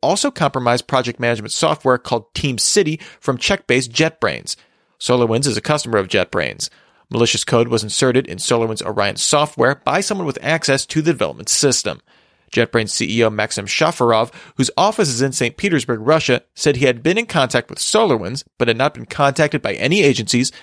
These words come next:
and was not aware of any investigation. Wednesday, a spokesperson for the U S Department of Justice said intruders had used the SolarWinds vulnerability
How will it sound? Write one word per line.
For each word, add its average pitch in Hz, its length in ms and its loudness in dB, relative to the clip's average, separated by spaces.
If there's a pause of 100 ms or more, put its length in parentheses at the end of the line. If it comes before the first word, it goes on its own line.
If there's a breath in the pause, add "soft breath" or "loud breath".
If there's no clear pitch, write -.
and 98 80 -14
was - 100 -8
not 120 140 0
aware 135 320 2
of - 160 -20
any 139 200 2
investigation. 110 800 -2 (920)
Wednesday, 123 340 4
a - 60 -6
spokesperson 123 600 -2
for 120 120 0
the 104 80 -2
U 110 100 2
S 110 80 0
Department 69 380 -6
of 139 60 -20
Justice 139 420 2 (160 loud breath)
said 185 260 0
intruders 160 360 0
had 113 180 0
used 156 240 2
the 151 40 -2
SolarWinds 123 420 0
vulnerability 113 680 0